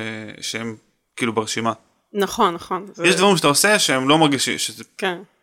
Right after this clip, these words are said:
Speaker 1: שהם כאילו סבבה.
Speaker 2: אני, אני מודה שגם לי זה קשה, כאילו, שיווק. זה תחום שהוא מאוד, אה, אתה חייב להיות בו מאוד טוב,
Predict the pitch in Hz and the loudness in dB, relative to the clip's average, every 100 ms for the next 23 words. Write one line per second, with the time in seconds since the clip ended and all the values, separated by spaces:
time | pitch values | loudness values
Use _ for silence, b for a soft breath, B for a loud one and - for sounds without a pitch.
0 | _ - 120 117 147 151 143 127 - 117 | _ -6 -6 -2 2 4 4 2 0 2
1 | 117 104 - _ _ _ _ 185 185 196 | 0 0 -14 _ _ _ _ -8 -2 0
2 | 202 214 208 208 240 185 185 214 262 180 | 4 4 4 2 0 0 2 2 0 -2
3 | - 180 165 180 170 156 175 175 160 - | -2 -4 -4 -6 -6 -8 -12 -10 -14 -12
4 | 185 165 160 160 160 151 - 185 185 190 | -8 -6 -6 -10 -12 -14 -10 -8 -6 -4
5 | 170 170 180 185 165 156 180 _ - - | -4 -2 -2 -4 -6 -10 -16 _ -16 -6
6 | 175 180 196 196 190 208 180 180 - 185 | 0 2 4 2 2 -2 0 -4 -2 2
7 | 220 254 | 4 2